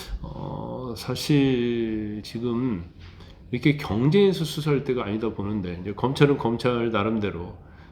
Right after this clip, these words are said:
만에 하나 뭐 정권이 바뀐다 그랬지, 그러면 이제 검찰의 존폐 문제가 있거든요. 그리고 이제 경찰 입장에서 보면 조지호 경찰청장,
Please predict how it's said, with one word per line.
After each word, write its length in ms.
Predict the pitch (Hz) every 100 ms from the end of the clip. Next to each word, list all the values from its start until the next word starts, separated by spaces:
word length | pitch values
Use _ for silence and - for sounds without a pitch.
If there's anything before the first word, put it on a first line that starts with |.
| -
만에 260 | 101 101 123
하나 260 | 127 127 117
뭐 220 | 110 104
정권이 460 | - 110 127 113
바뀐다 400 | 104 98 113 104
그랬지, 240 | 98 92 95
그러면 460 | 98 92 98 107 - -
이제 100 | 104
검찰의 640 | - 113 113 113 110 110
존폐 340 | 110 110 110 123
문제가 280 | 107 98 92
있거든요. 540 | - 92 82 80 82 - - - - - - -
그리고 260 | - 120 117
이제 80 |
경찰 360 | 117 117 113 123
입장에서 400 | 113 117 104 107
보면 600 | 101 101 104 117 135 127
조지호 600 | - 113 113 117 110 107
경찰청장, 840 | 107 101 104 101 - 113 107 82